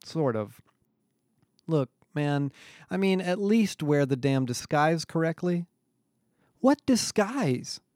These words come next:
Barrett shouted, opening his hands in front of the scene before him as if he couldn't imagine anything more absurd. "It's just an alien in a jacket." "There's also a hat," Jade offered.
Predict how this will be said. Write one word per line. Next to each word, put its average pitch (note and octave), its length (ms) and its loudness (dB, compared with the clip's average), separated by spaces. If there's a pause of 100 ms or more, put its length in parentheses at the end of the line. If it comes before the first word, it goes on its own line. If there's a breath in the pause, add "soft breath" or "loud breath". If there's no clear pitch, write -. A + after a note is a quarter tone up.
Barrett A#2 320 2
shouted, A2 560 -4
opening D3+ 380 4
his C3+ 220 0
hands C#3 360 0
in A#2+ 80 -2
front C3+ 240 -2
of A#2+ 80 -4
the A2 80 -10
scene C3 260 -4
before B2 380 -4
him A#2 100 -2
as A2 140 -4
if B2 160 -4
he B2+ 100 -10
couldn't E3+ 280 -2
imagine C3+ 500 -2
anything D#3 540 0
more C3+ 180 4
absurd. A#2 560 -2 (540 loud breath)
"It's D#3+ 180 0
just G#3 300 0
an E3+ 180 2
alien F#3 640 2
in D#3 120 2
a C#3 80 4
jacket." C3+ 600 -2 (840)
"There's D3 180 0
also F#3+ 320 2
a D#3+ 60 2
hat," - 400 -8 (520)
Jade A2+ 240 -2
offered. A2+ 440 -6